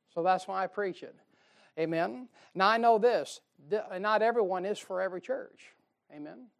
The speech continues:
Not everyone in this community is gonna walk through this church and go, "Oh, home sweet home." Matter of fact, to be on the contrary, some people come here, won't get a blessing,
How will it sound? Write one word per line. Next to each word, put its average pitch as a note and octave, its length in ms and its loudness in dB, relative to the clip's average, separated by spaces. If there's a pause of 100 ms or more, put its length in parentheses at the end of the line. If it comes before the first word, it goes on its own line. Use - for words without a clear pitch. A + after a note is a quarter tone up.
(260)
Not F#3 200 4
everyone A3+ 360 2
in F#3 60 -6
this F3+ 240 -10
community G3 320 -10
is D#3 120 -12
gonna D#3+ 180 -10
walk E3+ 340 -6
through F3 100 -12
this E3+ 160 -10
church E3+ 380 -10
and D#3+ 100 -14
go, D3+ 160 -4
"Oh, A3 300 -4
home A3 220 -10
sweet - 300 -14
home." C#3+ 280 -12
Matter D3 160 -12
of D3 80 -14
fact, F3 240 0
to E3 60 -18
be E3 100 -6
on E3 80 -4
the D#3+ 80 -12
contrary, F3 560 -4
some D3+ 220 -12
people C#3 240 -12
come D#3+ 240 -4
here, D#3+ 180 -8
won't C#3+ 240 -6
get C3+ 80 -6
a C3+ 60 -10
blessing, F3+ 500 -2